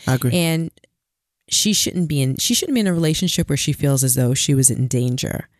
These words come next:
Speaker 2: Um, with you, I never felt as though I was in danger.
Speaker 1: Right.
Speaker 2: Which doesn't excuse what you did. What you
Speaker 1: Right.
Speaker 2: did was a hundred percent wrong.
Speaker 1: Absolutely.
Speaker 2: But I never feared you.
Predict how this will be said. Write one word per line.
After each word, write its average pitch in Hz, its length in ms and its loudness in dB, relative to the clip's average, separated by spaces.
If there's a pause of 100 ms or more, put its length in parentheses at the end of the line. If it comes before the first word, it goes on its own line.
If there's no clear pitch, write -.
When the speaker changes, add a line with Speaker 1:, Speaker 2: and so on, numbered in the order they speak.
(360)
Speaker 2:
Um, 143 420 2 (140)
with 170 260 0
you, 196 480 2 (960)
I 175 100 2
never 175 440 2
felt - 340 -4
as 151 140 2
though 135 140 2
I 135 120 -2
was 135 160 0
in 127 200 0
danger. 131 560 0
Speaker 1:
Right. 123 280 0 (120)
Speaker 2:
Which 196 220 0
doesn't 190 260 2
excuse 170 420 0
what - 120 -4
you 135 120 -2
did. 147 320 0
What - 140 -2
you - 60 0
Speaker 1:
Right. - 120 -2
Speaker 2:
did 190 220 2
was 135 180 0
a 127 60 2
hundred 127 300 0
percent 127 360 0
wrong. 127 380 2
Speaker 1:
Absolutely. 127 500 0
Speaker 2:
But 156 380 0 (720)
I 165 80 0
never 170 840 2
feared 202 540 0
you. 135 300 -4